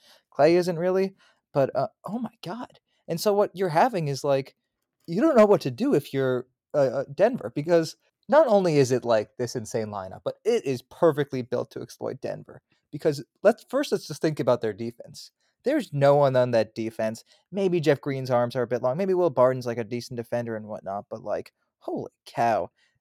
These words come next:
They are just eating Jokic alive. And so what they're doing is, like, I don't know, Draymond is basically doing, like, a, a high pick and roll,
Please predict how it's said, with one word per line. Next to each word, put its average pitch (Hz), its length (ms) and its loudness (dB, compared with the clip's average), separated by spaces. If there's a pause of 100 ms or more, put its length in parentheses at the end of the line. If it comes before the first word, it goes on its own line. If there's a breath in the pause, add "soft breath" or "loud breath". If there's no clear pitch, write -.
(140)
They 190 180 0
are 233 140 4
just 156 320 2
eating 175 280 -2
Jokic 127 440 0
alive. 101 480 -2 (340)
And 147 100 -6
so 175 140 0
what 156 240 -2
they're 156 120 0
doing 208 320 2
is, 123 120 -2
like, 123 380 4 (500)
I 160 60 2
don't 180 80 6
know, 160 80 6
Draymond 160 640 0
is 139 120 -6
basically 135 520 -4
doing, 127 240 -2
like, 113 120 -4
a, - 120 -6 (220)
a 135 60 2
high 131 360 2
pick 151 260 -6
and 143 180 -4
roll, 120 440 0